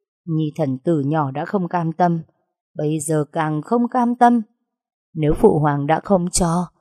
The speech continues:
nhi thần sẽ tự mình giành lấy. Người, người muốn làm gì? Rõ ràng như vậy rồi mà người còn phải hỏi nữa hay sao?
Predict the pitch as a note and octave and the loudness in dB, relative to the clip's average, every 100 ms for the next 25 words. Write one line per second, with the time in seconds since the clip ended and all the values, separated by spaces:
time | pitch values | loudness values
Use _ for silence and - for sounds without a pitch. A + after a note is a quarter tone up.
0 | _ _ _ - A#3+ B3 A3+ E3 C#3+ C3 | _ _ _ -2 4 4 2 -2 0 -4
1 | - _ - - G3+ - A3+ F#3+ F3+ D3+ | -10 _ -6 -2 -2 2 4 4 2 -2
2 | D3+ C3+ B2+ D#3 D3+ C3+ C#3 D3+ A#3 D4 | -2 -2 -2 -2 -2 -4 -2 2 2 0
3 | _ _ _ _ _ _ F#3 E3+ E3 D#3+ | _ _ _ _ _ _ 2 4 4 2
4 | C#3+ _ _ _ _ C4 B3 A3+ A3 G3 | -4 _ _ _ _ 2 4 6 6 4
5 | A#3+ C4+ A3+ F3+ - G3+ F3+ D3+ _ _ | 4 2 0 0 2 4 4 2 _ _
6 | _ _ _ _ _ G3+ F3 F#3+ C#4 B3 | _ _ _ _ _ -10 -2 0 2 0
7 | F#3+ D#3 G3+ G3+ F3+ E3 D#3 D3 C#3 C3+ | -2 2 2 2 0 0 2 2 0 -6
8 | _ _ A3+ G3+ G3 G3+ F3+ - F3 C#3+ | _ _ -2 2 2 0 -2 -2 -2 -2
9 | E3+ D3+ C3+ G3 A3 G3 G3 G#3 F#3 G3 | -2 -2 0 0 0 -2 -2 0 0 -2